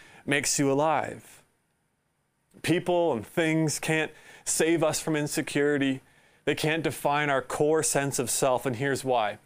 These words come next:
Because the answer to who am I isn't something that we can just go out and find. No, it's actually a gift that's given to us.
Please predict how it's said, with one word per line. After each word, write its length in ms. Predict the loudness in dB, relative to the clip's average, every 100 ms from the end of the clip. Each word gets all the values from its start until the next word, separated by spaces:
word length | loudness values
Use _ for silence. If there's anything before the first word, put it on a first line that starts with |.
| -20 -20 -20 -4
Because 320 | -2 0 0
the 200 | 2 0
answer 440 | 0 0 0 0 0
to 140 | 0
who 200 | 0 2
am 160 | 2 2
I 240 | 0 -2 -6 -20 -8 0
isn't 280 | 2 2 0
something 400 | 0 0 0 0
that 140 | 0
we 80 | -2
can 100 | 0
just 240 | -2 0
go 200 | 0 2
out 180 | 2 0
and 120 | -2
find. 540 | -2 0 0 0 -4 -8 -16 -4
No, 240 | 0 2
it's 160 | 2 2
actually 380 | 0 0 0 0
a 60 |
gift 500 | 0 0 -2 -4 -16 -20 _ _ _
that's 160 | -8 -4
given 280 | -2 -2 -2
to 120 | -4
us. 520 | -6 -6 -6 -6 -8